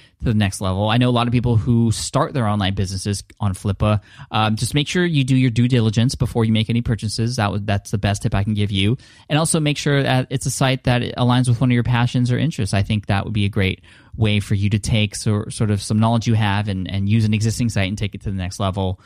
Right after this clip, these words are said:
People from across the world turn to Flippa to purchase websites that'll generate extra cash, and you can give it a shot at flippa dot com slash pat. Thanks so much.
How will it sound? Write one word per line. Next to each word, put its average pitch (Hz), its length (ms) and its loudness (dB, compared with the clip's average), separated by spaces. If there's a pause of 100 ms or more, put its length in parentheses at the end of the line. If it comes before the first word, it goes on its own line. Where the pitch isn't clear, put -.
(540)
People 156 240 2
from 135 160 0
across 151 320 0
the 147 80 0
world 135 360 2
turn 127 140 0
to 117 60 0
Flippa 117 320 -4
to - 80 -10
purchase 117 320 -4
websites 104 520 -2
that'll 101 260 0
generate 104 440 0
extra 104 260 -8
cash, 151 540 -2
and 101 140 -8
you 107 60 -4
can 117 140 -10
give 113 100 -2
it 107 40 -2
a - 20 0
shot 123 320 0
at 113 160 -4
flippa 139 340 -2
dot 117 200 -2
com 117 340 2
slash 107 420 -2 (360)
pat. 175 440 -2 (520)
Thanks 165 180 0
so 170 80 2
much. 185 260 0